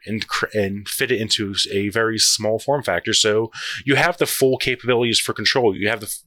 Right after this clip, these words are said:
for display, interfaces, everything like that built into this small four-inch form factor tablet.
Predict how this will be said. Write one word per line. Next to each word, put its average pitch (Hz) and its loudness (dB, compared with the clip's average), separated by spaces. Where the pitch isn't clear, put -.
for - -2
display, 101 2
interfaces, 107 0
everything 127 0
like 113 2
that 135 0
built 127 0
into 123 0
this 98 2
small 92 0
four-inch 87 0
form - -2
factor 87 -4
tablet. - -6